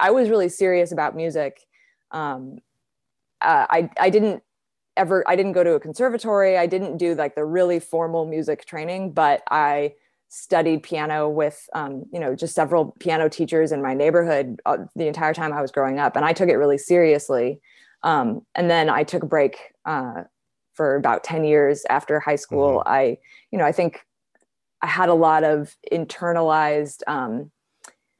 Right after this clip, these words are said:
Speaker 1: I, I couldn't put my finger on it then, but I think I had a lot of shame about not continuing with music and not, like, living up to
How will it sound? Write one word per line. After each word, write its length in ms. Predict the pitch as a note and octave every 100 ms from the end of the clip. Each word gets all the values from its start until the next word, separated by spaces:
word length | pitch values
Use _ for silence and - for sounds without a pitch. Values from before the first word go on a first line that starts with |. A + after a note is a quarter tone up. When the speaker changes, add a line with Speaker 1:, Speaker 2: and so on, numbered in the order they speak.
| _ _ _ _ _ _
Speaker 1:
I, 120 | F#3+ -
I 40 |
couldn't 340 | F3 A#3+ A#3 -
put 140 | A#3
my 120 | F#3+
finger 260 | F3 F#3+ F3+
on 100 | E3+
it 100 | D3
then, 220 | D3+ D#3+
but 100 | F#3+
I 60 | E3
think 160 | F#3 F3+
I 40 |
had 140 | F3+
a 60 | F3
lot 160 | E3 D3
of 100 | C#3+
shame 380 | - D#3 D3+
about 360 | E3 C#3+ C#3+ -
not 320 | C3+ B2+ -
continuing 680 | - B2 - D3 D3+ F3+ A3
with 180 | A#3 A#3+
music 400 | A#3 A3 B3 B3
and 160 | D#3
not, 240 | D3+ D3 -
like, 220 | D3 C#3+
living 420 | D#3 E3 E3 D#3+
up 260 | D#3 - -
to 300 | - E3+